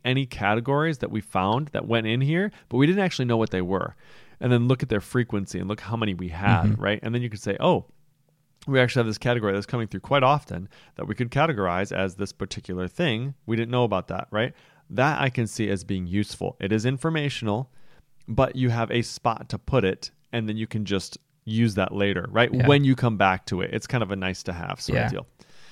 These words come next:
Speaker 1: Um, okay. Yeah,
Speaker 2: Yeah.
Speaker 1: that's helpful.
Speaker 2: And,
Speaker 1: I think
Speaker 2: and
Speaker 1: that's
Speaker 2: the
Speaker 1: a good
Speaker 2: thing,
Speaker 1: discussion.
Speaker 2: the thing with the, the debug log level is it only provides you real-time feedback.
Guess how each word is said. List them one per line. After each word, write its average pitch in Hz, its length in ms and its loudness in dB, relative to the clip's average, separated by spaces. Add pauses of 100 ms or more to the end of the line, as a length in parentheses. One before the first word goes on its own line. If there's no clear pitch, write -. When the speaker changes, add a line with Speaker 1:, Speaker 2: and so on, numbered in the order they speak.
(400)
Speaker 1:
Um, 113 300 -2 (160)
okay. 123 240 0 (100)
Yeah, 143 180 6
Speaker 2:
Yeah. 107 40 2
Speaker 1:
that's - 200 0
helpful. 156 280 0
Speaker 2:
And, 175 220 0
Speaker 1:
I - 20 -2
think 180 60 -4
Speaker 2:
and 175 160 2
Speaker 1:
that's 170 100 0
Speaker 2:
the - 60 -8
Speaker 1:
a - 20 -12
good 202 60 2
Speaker 2:
thing, 214 100 2
Speaker 1:
discussion. 196 400 -6
Speaker 2:
the 165 60 0
thing 226 220 -2
with 202 200 -2
the, 120 320 2
the 127 100 -4
debug 117 560 0
log 113 280 -4
level 151 320 -4 (260)
is 135 100 2
it 139 140 0
only 147 240 2
provides 123 460 0
you 117 80 -2
real-time 110 720 0 (240)
feedback. - 480 -2